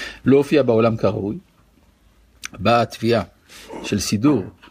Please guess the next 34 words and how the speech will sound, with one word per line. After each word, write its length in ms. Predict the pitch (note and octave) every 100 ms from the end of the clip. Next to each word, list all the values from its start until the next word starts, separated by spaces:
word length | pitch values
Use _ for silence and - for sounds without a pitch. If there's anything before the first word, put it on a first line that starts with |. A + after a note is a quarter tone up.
| _ _ -
חיים 360 | - A2 C#3+
כאלה 300 | C3 A#2+ B2+
שהפרטים 440 | A#2+ G#2 G#2 G2+ A#2
יהיו 100 | G#2
מובנים 280 | G2+ A2 B2
במובן 300 | B2+ C3 C#3+
הכלל, 460 | - F#3+ A3 F3+ G3+ _ _ _ _ _ _
הדרישה 440 | G2+ F2 G#2+ C3+ F#3
הזאת 360 | C#3+ G2+ B2
מופיעה 460 | A#2 G2 E3+ F#3 D3+
בזמן 380 | A#2+ A2+ A#2 D3+
כזה 300 | E3+ F3+ A#3+
שהגמר 380 | - G#2 C#3 E3+
של 140 | C3+
גילוי 340 | A#2+ B2 G#3+
האור 340 | F#3+ A#2 F#2 F2+ - - -
וסלילת 380 | G#2 - B2+ F#3+
הדרך 300 | F3+ E3 -
להבנה 320 | B2 A#2+ C#3
זו 120 | F#3 A3+
עדיין 240 | C#3+ A2
לא 100 | G#2+
בא. 120 | G2 - _ _ _ _ _ _ _ _ _ _ _ - _ _
כלומר, 260 | A2+ C3 A#2+
עדיין 300 | G#2+ D#3+ E3+
הרבנים 400 | C#3+ C#3 F#3+ D3
לא 60 |
סיפקו 360 | C#3+ D3+ - D3+
את 80 | C3+
הסחורה, 420 | A#2+ - F#2+ G2 D#3 - _ _ - - - _
ומזה 320 | G#2 A2+ F3+
באה 140 | D#3+ C3
ההריסה 420 | C3+ A2 G2+ A#2
הנוראה. 320 | G#2+ G2 F#2